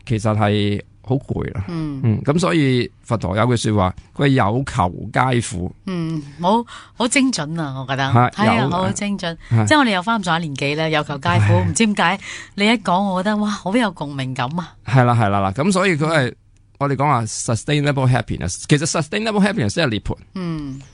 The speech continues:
Speaker 1: 噉涅槃即係咩？
Speaker 2: 即係涅槃啊。
Speaker 1: 即是涅槃。
Speaker 2: 但係涅槃喺我心裏邊呢，即係我一路都係覺得，如果有個法師，有人話畀我聽，佢涅-，誒，佢涅咗盤啊，或者涅槃咗啦噉。
Speaker 1: 嗯。
Speaker 2: 噉我就會知道，噉佢應該係死咗咯，或者係。
Speaker 1: 嗱，噉所以涅槃其實有，有，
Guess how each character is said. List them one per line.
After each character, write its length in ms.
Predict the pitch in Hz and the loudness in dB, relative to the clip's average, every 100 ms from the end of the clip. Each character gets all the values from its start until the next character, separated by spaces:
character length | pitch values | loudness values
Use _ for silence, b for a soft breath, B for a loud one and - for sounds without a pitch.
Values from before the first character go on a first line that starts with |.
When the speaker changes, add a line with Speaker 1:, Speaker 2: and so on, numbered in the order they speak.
| - - | -20 -6
Speaker 1:
噉 140 | 233 | -2
涅 100 | 240 156 | 0 2
槃 240 | 131 123 | 2 2
即 80 | 190 | 2
係 60 | |
咩？ 160 | 185 180 | 2 0
Speaker 2:
即 60 | 139 | 0
係 20 | |
涅 80 | 104 | -2
槃 280 | 139 127 | -4 -2
啊。 60 | 120 | -2
Speaker 1:
即 80 | 117 | -2
是 400 | - - 151 117 | -4 -2 0 2
涅 120 | 110 | 0
槃。 200 | - - - | -2 -6 2
Speaker 2:
但 160 | 294 | 2
係 40 | 269 | 2
涅 100 | 277 | -2
槃 220 | - 175 | -4 -4
喺 160 | 233 | -2
我 100 | 302 | 0
心 160 | 262 302 | 0 0
裏 80 | 254 | 0
邊 220 | 190 175 | -2 -2
呢， 260 | 220 233 226 | 0 0 0
即 120 | 254 | 0
係 60 | 202 | 2
我 80 | |
一 60 | 233 | 2
路 220 | 247 160 | 0 0
都 120 | 214 | 0
係 120 | 208 156 | 0 0
覺 140 | 156 | -2
得， 140 | 170 185 B B | -2 -4 B B
如 80 | 180 | 0
果 80 | 247 | 0
有 80 | 220 | 0
個 100 | 202 | -4
法 180 | 202 | -4
師， 220 | 185 240 233 | -4 -2 0
有 140 | 190 | 2
人 120 | 143 | 2
話 120 | 135 | 2
畀 80 | 139 | 0
我 80 | 190 | 0
聽， 100 | 233 | 0
佢 180 | 220 202 | 2 0
涅-， 140 | 170 - - | 0 -6 -4
誒， 180 | 170 151 | -2 0
佢 200 | 190 196 185 | 0 0 0
涅 100 | 170 | -2
咗 180 | 196 | -2
盤 340 | 208 170 143 147 | -2 -2 0 2
啊， 60 | |
或 120 | 151 156 | 2 2
者 100 | 208 | 2
涅 120 | 165 | -2
槃 240 | - 131 | -4 -2
咗 200 | 143 135 | 2 2
啦 200 | 165 143 | 4 2
噉。 180 | 127 127 | 0 -4
Speaker 1:
嗯。 500 | 131 139 110 104 110 | 0 2 2 2 2
Speaker 2:
噉 100 | 101 | 4
我 120 | 302 269 | 2 2
就 120 | 185 | -2
會 120 | 180 | -4
知 140 | 175 | -4
道， 140 | 226 185 B B | -2 -4 B B
噉 200 | - 247 | -2 0
佢 120 | 233 | 2
應 140 | 214 226 | 2 2
該 80 | 226 | 2
係 140 | 175 | 0
死 140 | - 131 | -2 -4
咗 340 | 151 143 127 | -2 -2 0
咯， 160 | 151 147 | 0 0
或 100 | 123 | 2
者 60 | |
係。 80 | 113 | 2
Speaker 1:
嗱， 160 | 143 160 | 0 0
噉 120 | 233 | 0
所 140 | 233 | 2
以 40 | 160 | 2
涅 160 | 135 | 2
槃 180 | 107 107 | 0 0
其 240 | 107 110 | 0 2
實 60 | 110 | 2
有， 260 | 113 127 117 | 2 2 0
有， 340 | 123 143 | 0 0